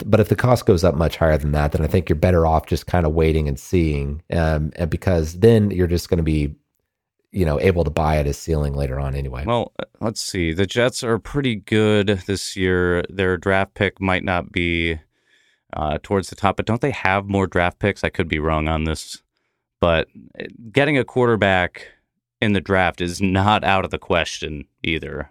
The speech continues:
Speaker 2: I don't
Speaker 1: No.
Speaker 2: think. So,
Speaker 1: No, definitely not.
Speaker 2: uh, yeah, definitely don't pay more than a third, but in, in a s-, in a few leagues, I am just miserable at quarterback, and I, I don't, I don't hate this, uh, this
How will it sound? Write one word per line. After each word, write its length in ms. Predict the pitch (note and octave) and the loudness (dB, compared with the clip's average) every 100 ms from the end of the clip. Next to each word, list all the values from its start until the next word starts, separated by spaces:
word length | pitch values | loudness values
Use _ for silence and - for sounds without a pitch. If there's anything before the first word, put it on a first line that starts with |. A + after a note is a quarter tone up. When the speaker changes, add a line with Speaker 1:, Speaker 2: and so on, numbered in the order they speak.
| - | -6
Speaker 2:
I 100 | D#2 | -2
don't 160 | D#2 - | 0 -2
Speaker 1:
No. 40 | |
Speaker 2:
think. 280 | C#2+ D#2 - | -4 -6 -10
So, 160 | - | -2
Speaker 1:
No, 200 | F2+ C#2 | 2 2
definitely 320 | C2+ C#2+ D2+ C2+ | 2 0 0 -2
not. 240 | C2 B1 - | -2 -4 -4
Speaker 2:
uh, 320 | F2 E2 A2+ - _ _ _ _ - | 0 0 -2 -4 _ _ _ _ -4
yeah, 200 | G2+ - - G#2 | -4 -6 -12 -2
definitely 380 | C3 B2 B2 A2 | 0 0 0 0
don't 220 | G#2+ F2+ | 0 0
pay 160 | G#2 | -2
more 220 | F#2+ F#2 F2 | 0 0 0
than 100 | D#2+ | -2
a 60 | |
third, 480 | - F2+ E2+ E2 - | -2 -2 0 -4 -2
but 300 | F#2+ E2 D#2 _ _ _ _ _ | 0 0 -2 _ _ _ _ _
in, 260 | - A#2 G#2+ _ - | -2 0 0 _ -4
in 120 | C#3 | -2
a 20 | |
s-, 240 | B2+ - C3+ - | -2 -4 -6 -4
in 140 | C#3 A#2+ | -2 -2
a 40 | |
few 320 | - C3 D#3 | -4 -2 0
leagues, 500 | C#3 B2+ B2 G2+ G2+ - | 2 4 2 0 -4 0
I 420 | F#2+ G2+ G2+ G2+ _ _ - | 2 2 2 0 _ _ -6
am 300 | G#2 G2 F2 | -2 0 -2
just 220 | D#2+ E2+ | -4 -2
miserable 840 | G2+ F2+ F#2 F#2+ G#2 F#2+ G2 F#2+ F#2+ | 0 2 2 2 0 2 0 2 0
at 140 | F#2+ | -2
quarterback, 800 | - G2 F#2+ F2+ F2+ F2+ - - - | -2 -2 0 0 2 0 -4 -10 -4
and 440 | F2+ E2+ D#2+ D2+ D2+ _ _ _ _ _ _ | -2 -2 -2 -4 -6 _ _ _ _ _ _
I, 320 | - - G#3 G#3+ | -4 -2 0 -2
I 20 | |
don't, 280 | - C4 - | -4 -6 -6
I 120 | - A3+ | -4 -2
don't 160 | A#3+ | 2
hate 300 | F#3+ G3 - | 2 2 0
this, 500 | C3 A#2 G2+ - - | 0 2 0 -4 -6
uh, 500 | A#2 G2+ F#2+ F2 E2+ E2+ E2+ - | -2 0 2 0 -2 -6 -16 -10
this 420 | G2+ F#2+ - - | -8 -8 -10 -18